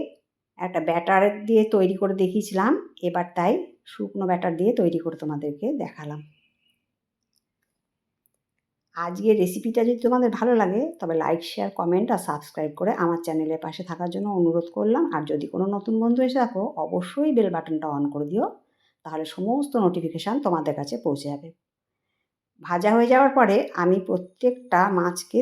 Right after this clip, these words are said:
তুলে নিয়েছিলাম, এবার একটু ডেকোরেশন করে দিয়েছি। দেখো, কত সুন্দর দেখতে লাগছে। তোমাদের সুন্দর সুন্দর কমেন্টসের মাধ্যমে জানিও আজকের রেসিপিটা তোমাদের কেমন লাগলো। তোমাদের সুন্দর সুন্দর কমেন্টস পেলে আমি কিন্তু অন্য আরেকটা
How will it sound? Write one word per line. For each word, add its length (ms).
তুলে 180
নিয়েছিলাম, 580
এবার 200
একটু 240
ডেকোরেশন 500
করে 180
দিয়েছি। 360
দেখো, 300
কত 220
সুন্দর 360
দেখতে 340
লাগছে। 480
তোমাদের 280
সুন্দর 300
সুন্দর 280
কমেন্টসের 440
মাধ্যমে 320
জানিও 540
আজকের 600
রেসিপিটা 500
তোমাদের 400
কেমন 320
লাগলো। 380
তোমাদের 640
সুন্দর 360
সুন্দর 240
কমেন্টস 420
পেলে 220
আমি 200
কিন্তু 500
অন্য 220
আরেকটা 420